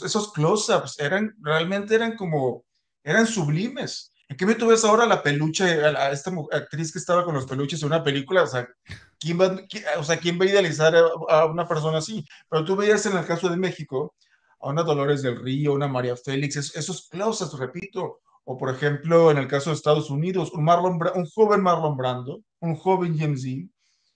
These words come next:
Natalie Wood, o sea, era Rita Hayworth en Gilda. De hecho, ella siempre decía,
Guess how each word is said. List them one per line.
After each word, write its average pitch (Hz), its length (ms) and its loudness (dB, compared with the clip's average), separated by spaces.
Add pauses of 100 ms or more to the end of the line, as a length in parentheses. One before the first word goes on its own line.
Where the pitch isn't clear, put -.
(280)
Natalie 180 400 2
Wood, 131 400 -4 (100)
o - 80 -16
sea, 151 200 -4
era 185 120 -2 (640)
Rita 214 320 2
Hayworth 226 480 -4
en 135 140 -2
Gilda. 175 500 -2 (160)
De 147 120 -4
hecho, 196 240 2
ella 196 240 4
siempre 196 320 0
decía, 175 580 2